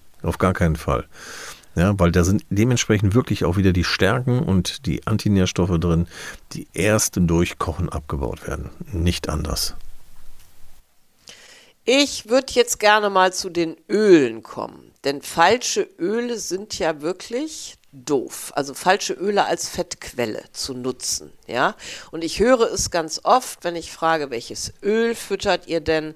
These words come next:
Speaker 2: Dann sagen die Menschen, "Oh Mensch, wir haben so ein tolles Olivenöl oder Sonnenblumenöl aus Frankreich mitgebracht und das gönnen wir auch dem Hund." Warum ist das für den Hund nicht gut?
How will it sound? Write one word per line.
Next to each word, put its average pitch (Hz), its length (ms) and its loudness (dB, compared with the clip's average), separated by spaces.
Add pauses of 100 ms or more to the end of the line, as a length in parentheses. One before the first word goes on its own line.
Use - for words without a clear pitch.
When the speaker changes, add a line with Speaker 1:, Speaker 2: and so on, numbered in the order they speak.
(680)
Speaker 2:
Dann 165 120 -2
sagen 170 320 6
die 165 100 -6
Menschen, 214 500 0
"Oh 180 180 6
Mensch, 196 400 -2
wir 196 80 2
haben 185 100 -4
so 180 120 -4
ein 196 140 -8
tolles 220 560 6
Olivenöl 185 800 -2
oder 175 220 0
Sonnenblumenöl 185 840 -2
aus 143 200 -2
Frankreich 160 560 -2
mitgebracht 147 560 -6
und 156 120 -8
das - 300 -6
gönnen 185 400 6
wir 147 220 2
auch 135 160 0
dem 151 260 -8
Hund." - 380 -10 (340)
Warum 190 720 2 (140)
ist - 340 -6
das 214 220 -2
für - 140 -10
den 123 360 -8
Hund 120 440 -10
nicht - 220 -8
gut? - 360 -6